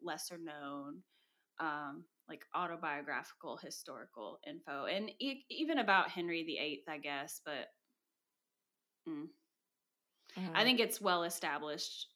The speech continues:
Speaker 1: that he just was evil.
Speaker 2: I think it was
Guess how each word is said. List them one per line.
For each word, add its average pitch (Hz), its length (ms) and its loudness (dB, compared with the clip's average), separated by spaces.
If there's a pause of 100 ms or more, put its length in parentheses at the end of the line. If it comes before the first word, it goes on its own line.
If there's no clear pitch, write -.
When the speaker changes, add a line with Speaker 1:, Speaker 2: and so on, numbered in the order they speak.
(120)
Speaker 1:
that 165 280 -2
he 160 320 0
just 147 320 -6
was 156 280 -8 (140)
evil. 151 500 -4 (1120)
Speaker 2:
I 254 80 8
think 349 200 2
it 571 100 8
was 466 120 6